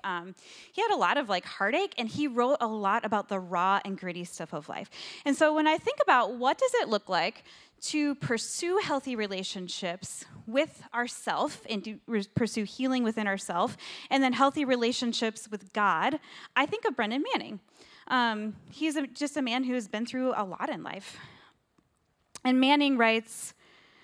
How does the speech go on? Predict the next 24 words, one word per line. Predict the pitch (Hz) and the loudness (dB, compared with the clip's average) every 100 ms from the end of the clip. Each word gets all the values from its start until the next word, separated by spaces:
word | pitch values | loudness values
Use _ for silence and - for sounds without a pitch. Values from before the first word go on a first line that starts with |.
| - _ - | -20 _ -4
"My | 240 220 | 2 2
deepest | 214 190 262 311 392 427 - - - | 2 -4 -4 -2 0 0 -2 -6 -2
awareness | 247 202 190 180 185 208 | -2 0 2 0 -2 -4
of | 240 | -4
myself | 233 226 - - - - 170 - - _ _ _ _ _ - | -2 -4 -6 -10 -8 -8 -12 -18 -20 _ _ _ _ _ -4
is | 233 | 2
that | 247 247 | 4 4
I | |
am | 233 214 208 180 | 4 2 0 -2
deeply | - 254 277 - 294 | -4 0 0 0 2
loved | 285 240 208 208 190 170 170 - _ - | 2 0 2 4 4 2 -4 -16 _ -4
by | 208 | -2
Jesus | 190 220 196 185 | 0 -2 -2 -6
Christ, | - 165 - - - - - - | -10 -14 -14 -14 -16 -18 -20 -12
and | 233 | -2
I | 262 | 0
have | 277 262 254 | 0 -2 -4
done | 208 226 208 202 202 | -2 -2 -2 -4 -4
nothing | 202 214 - 180 - 185 - _ | -2 -2 -4 -8 -6 -10 -12 _
to | - 233 | -6 -6
earn | 190 175 175 175 | -4 -6 -6 -10
or | - 170 | -14 -16
deserve | 175 - - | -16 -16 -16
it." | - - | -14 -16